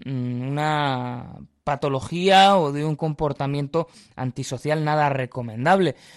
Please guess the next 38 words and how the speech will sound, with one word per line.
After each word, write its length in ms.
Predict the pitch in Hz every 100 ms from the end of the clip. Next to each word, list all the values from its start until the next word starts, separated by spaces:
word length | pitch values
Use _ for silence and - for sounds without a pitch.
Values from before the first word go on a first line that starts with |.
| -
Lo 260 | - 135 143
que 100 | 139
a 60 | 123
veces, 540 | 185 135 143 123 - 160
eh, 380 | 135 127 123 143 -
elogiamos, 800 | 135 131 117 170 175 160 202 - _ - _ -
ya 160 | 127
sea 120 | 131
sobre 220 | 123 127 127
la 120 | 123
cancha, 380 | 175 175 175 165
ya 120 | 127
sobre 260 | 123 123
as-, 420 | 120 120 - - -
ya 120 | -
sea 140 | 110 123
sobre 220 | 127 123
el 80 | 131
verde 320 | 165 156 143
o 80 | 135
sobre 220 | 131 127
la 120 | 127
pista, 460 | 196 202 - 180 - _ _ _ _ _ _
es 240 | - -
un 160 | 165 156
comportamiento 680 | 165 151 165 156 156 147 175
que 180 | 156 143
no 200 | 147 143
querríamos 540 | 160 151 151 151 147
tener 260 | 147 143 131
cerca 360 | 143 147 156 - _ -
en 160 | 135
nuestra 320 | 139 131 135 131
vida 640 | 147 147 139 131 120 120
cotidiana. 680 | - 120 120 117 120 113 117 _ - - -
Y 200 | 147 165
en 120 | 190
esas 600 | 233 277 269 247 - -